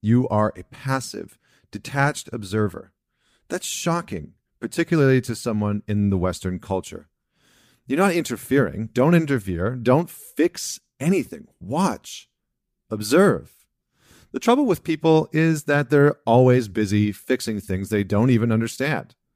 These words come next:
We're always fixing things, aren't we? It never strikes us that things don't need to be fixed. They really don't. This is a great illusion.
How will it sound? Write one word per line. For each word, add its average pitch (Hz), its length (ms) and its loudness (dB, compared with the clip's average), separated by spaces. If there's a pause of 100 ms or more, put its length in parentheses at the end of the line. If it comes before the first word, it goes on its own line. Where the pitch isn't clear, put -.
(400)
We're 120 140 0
always 160 400 2
fixing - 540 -6
things, - 520 -20
aren't 110 240 2
we? - 240 -12 (1080)
It 123 80 -2
never 190 180 0
strikes - 600 -2
us - 440 -10 (500)
that 131 300 2 (220)
things 139 760 0 (300)
don't 107 220 -2
need 107 200 0
to 107 60 -10
be 120 80 -2
fixed. - 500 -4 (460)
They 135 80 -4
really 175 220 2
don't. 131 380 0 (880)
This 147 400 -2
is 123 640 4
a 110 80 -2
great 104 320 0
illusion. 92 500 -4